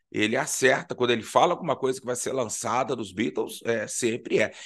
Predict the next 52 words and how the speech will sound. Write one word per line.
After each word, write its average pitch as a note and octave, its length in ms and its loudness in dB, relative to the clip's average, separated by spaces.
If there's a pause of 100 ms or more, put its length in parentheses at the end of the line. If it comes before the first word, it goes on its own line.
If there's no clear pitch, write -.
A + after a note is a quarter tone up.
(140)
Eu G2+ 80 4
me G2 80 4
lembro A#2+ 200 6
dele E3+ 160 6
falando C3 320 4
do G#2 140 -8
Get - 220 -6
Back, B2 380 2
ele G2 80 -4
falando G#2 320 -6
de G#2+ 80 -2
outras G#2+ 320 -4
coisas F#2+ 260 -8
dos F2 120 -12
Beatles, B2+ 400 -4
ele C3 100 -4
sempre C3+ 540 -4 (420)
acerta, A#2+ 640 2
né? B2+ 100 4
Então, C#4+ 360 -4 (180)
talvez D3 300 2
ele D#3 160 -2
tenha D3 240 0
mais C#3 200 -2
alguma C#3 280 -4
coisa A#2+ 440 -2 (400)
ali. - 220 4
Então, B3+ 180 0
é D#4+ 80 8
muito E4 240 2
legal, G#3+ 320 8
muito G3+ 240 0
bacana, A#3 460 2
mas, B3 720 4 (320)
meus C#3+ 200 -2
queridos, G#2+ 540 0 (380)
aí G3 140 8
agora A#3+ 260 8
a - 20 4
gente A3+ 220 -4
pulando D3 380 8
aí B2 80 -2
mais C#3 140 -2
ou C3 60 -10
menos C3 160 -4 (180)
dois G3+ 340 2
meses, C#3+ 300 0
no C3 120 0
dia F3+ 140 8
trinta C4+ 460 2
de C#3 120 -4
julho, G#2 400 -2